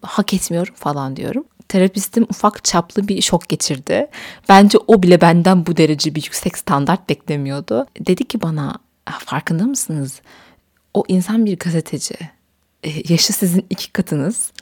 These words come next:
ve gerçekten hayatını, e, bu şekilde işlere adamış profesyonel bir konuşmacı. E, sürekli okuyor. İşi bu. Siz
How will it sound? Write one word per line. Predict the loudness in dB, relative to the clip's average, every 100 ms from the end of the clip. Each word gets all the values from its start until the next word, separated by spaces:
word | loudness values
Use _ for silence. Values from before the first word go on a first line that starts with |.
| -2
ve | 0
gerçekten | 2 2 0 -2 -4 -2 -4
hayatını, | -4 -4 0 0 0 -4 -2 -4 -6 -6
e, | -6 -6
bu | -4
şekilde | -4 -6 -8 -4
işlere | -4 -4 -4 -4
adamış | -2 -2 -2 -2 -4 -4 -6 _ -10
profesyonel | -8 -6 -6 -6 -4
bir | -4
konuşmacı. | 2 4 4 6 6 6 0 0 _ _ -6
E, | -6
sürekli | -2 2 2 2 0
okuyor. | 0 -2 2 6 6 4 _ _ _ -2
İşi | 4 6 4 6
bu. | 8 8 4 _ _ _ _ _ _ -12
Siz | -10 6 8 8